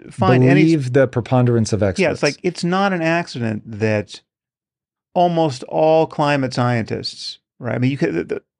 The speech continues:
Speaker 1: there's a general principle you have to understand here is that it's always possible to find a handful of P H Ds or M Ds who are crazy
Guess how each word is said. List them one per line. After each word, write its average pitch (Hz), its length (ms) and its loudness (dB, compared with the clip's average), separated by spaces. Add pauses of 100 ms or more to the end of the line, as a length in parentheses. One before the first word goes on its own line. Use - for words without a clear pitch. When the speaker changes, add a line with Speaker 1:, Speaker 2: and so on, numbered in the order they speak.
Speaker 1:
there's 165 300 -4
a 156 80 -2
general 202 320 0
principle 143 320 -2
you 113 100 2
have 113 220 0
to 113 100 -2
understand 107 380 -4
here 101 80 -2
is - 80 -6
that 113 140 -4 (1080)
it's 147 180 0
always 180 540 2
possible 131 600 0
to 117 100 -4
find 113 760 -2
a 123 80 -8
handful 135 720 -2
of 113 80 -6
P 123 160 0
H 113 240 -2
Ds 107 480 -6 (440)
or 123 180 2
M 120 180 2
Ds 98 600 -4 (1300)
who 139 120 0
are 135 100 2
crazy 127 540 -2